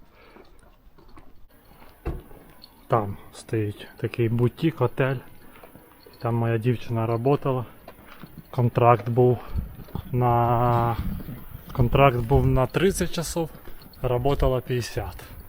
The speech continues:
Це почалась війна. Так що отак іспанці українцям помагають. Зробили одолження,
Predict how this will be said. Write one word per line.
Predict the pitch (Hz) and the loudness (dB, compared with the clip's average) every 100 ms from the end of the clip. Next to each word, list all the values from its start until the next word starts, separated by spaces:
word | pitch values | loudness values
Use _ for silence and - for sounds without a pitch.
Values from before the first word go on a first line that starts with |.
| - - - - | -10 -8 -8 -6
Це | - | -2
почалась | 147 131 135 131 120 | 0 0 0 0 0
війна. | 127 131 120 110 101 - - - - - - - - - | 0 0 -2 -4 -8 -16 -18 -16 -10 -8 -8 -10 -12 -10
Так | 117 | -10
що | - 131 | -6 -4
отак | 127 147 139 | 0 0 0
іспанці | 131 - 139 135 - 107 - - - - - - - - | -4 -2 0 0 -6 -12 -14 -16 -18 -18 -20 -20 -20 -10
українцям | 123 131 131 135 123 123 | -6 0 0 0 -2 -2
помагають. | 127 127 120 120 107 101 - - - - - - - - - - - | -2 0 0 0 0 -4 -10 -16 -16 -18 -18 -18 -16 -16 -16 -18 -14
Зробили | 110 135 143 135 | -2 2 4 4
одолження, | 131 131 135 131 120 120 110 113 | 4 2 2 2 0 -2 -2 -6